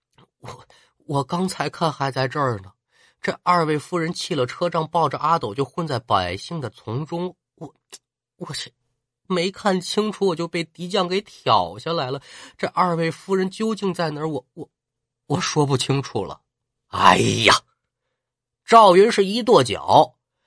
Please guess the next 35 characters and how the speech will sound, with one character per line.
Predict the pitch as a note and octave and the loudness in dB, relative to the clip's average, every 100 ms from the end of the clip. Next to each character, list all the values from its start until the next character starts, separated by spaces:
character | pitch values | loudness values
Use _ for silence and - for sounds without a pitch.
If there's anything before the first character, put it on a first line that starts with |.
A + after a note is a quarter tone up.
| _ _ _ - | _ _ _ 0
吩 | C#4+ D4+ | 2 2
咐 | C#4 | 2
一 | C4 | 0
名 | B3+ C#4 | 0 0
军 | C4+ D4 | 2 2
校 | C4+ G#3 | 6 4
腾 | - A3 | 4 0
出 | B3+ A#3+ | 0 4
马 | B2+ G#2 | 6 6
匹， | - F#3 | 4 -6
就 | F#3+ | 0
让 | F#3+ E3+ | 2 2
简 | B2+ G2 | 0 -2
雍 | G#2 D3 | -2 -4
骑 | - - B2 F3+ | -6 -8 -4 -2
着 | F3 | 0
马 | G#2 D#2+ - | 0 -4 -8
去 | G2 A2 | -14 -10
追 | D3 D3+ | -6 -6
主 | F2+ E2 | -8 -10
公， | A2 | -8
告 | B2+ D#3 A2+ | 2 6 6
给 | F#2 E2 | 4 -8
他 | F2 | -8
了， | F2+ F#2 - _ _ _ - | -2 -2 -2 _ _ _ -2
说 | C4+ | 2
：“你 | C4 C3+ | 4 2
冲 | A#2 - C#4+ D4 | 0 4 4 4
出 | G#3+ | 0
去 | D3 | -2
就 | C#3 C#3 | -2 -2
禀 | G#2+ G2 C#3 | -2 -2 4
报 | F#3+ | 4
主 | B2 F#2+ | 4 0
公， | F#2+ F3 F#3+ | 4 6 4